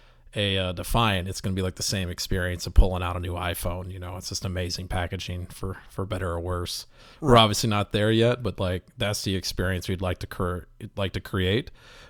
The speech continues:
Speaker 1: But at the same time, you know, I think when a customer builds a machine,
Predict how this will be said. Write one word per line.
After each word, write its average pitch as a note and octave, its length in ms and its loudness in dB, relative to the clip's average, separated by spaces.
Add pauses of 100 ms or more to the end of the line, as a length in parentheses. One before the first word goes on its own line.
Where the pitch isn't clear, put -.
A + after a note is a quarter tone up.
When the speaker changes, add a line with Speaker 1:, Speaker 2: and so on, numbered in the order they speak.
Speaker 1:
But - 120 6
at - 20 -14
the A#2+ 100 4
same A#2 400 4
time, A#2+ 480 4
you G2+ 100 2
know, F#2+ 320 2
I G2 140 0
think A2+ 460 2
when G2 160 0
a F#2 40 -2
customer G#2 460 0
builds F#2+ 320 4
a - 20 0
machine, G2 640 0